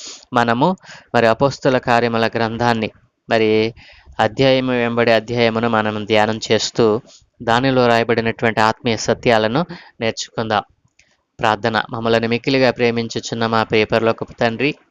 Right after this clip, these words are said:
సర్వోన్నతుడా, పరిశుద్ధుడా, మీకు స్తోత్రాలు నాయన. ఈరోజు మీరు మాకు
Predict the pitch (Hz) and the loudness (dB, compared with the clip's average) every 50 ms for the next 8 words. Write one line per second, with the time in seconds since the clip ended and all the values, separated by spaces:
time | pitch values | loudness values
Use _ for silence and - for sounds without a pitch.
0 | _ _ _ - - - 123 113 113 113 117 117 117 113 - 117 110 131 - - | _ _ _ -16 -8 -4 -2 0 0 0 0 0 -2 -4 -4 -2 -2 -2 0 0
1 | 123 113 110 - - 123 104 113 110 110 107 110 107 - - - - - 113 110 | 0 -2 -2 -2 -8 -8 -6 -2 -2 -2 -2 -4 -8 -8 -10 -10 -4 -2 -2 -2
2 | - - 113 113 110 110 110 107 107 110 107 107 - - _ _ - - - - | 0 0 0 0 0 0 0 0 -2 -2 -2 -4 -8 -10 _ _ -20 -20 -20 -20
3 | - - - - - _ - 113 117 120 120 127 123 - - 143 139 156 156 151 | -18 -18 -20 -20 -18 _ 0 2 2 4 4 2 0 -2 -4 -2 -2 -2 -2 0
4 | 131 117 113 117 110 110 110 107 - - 107 | 0 0 2 2 0 0 -2 -2 -2 -4 -6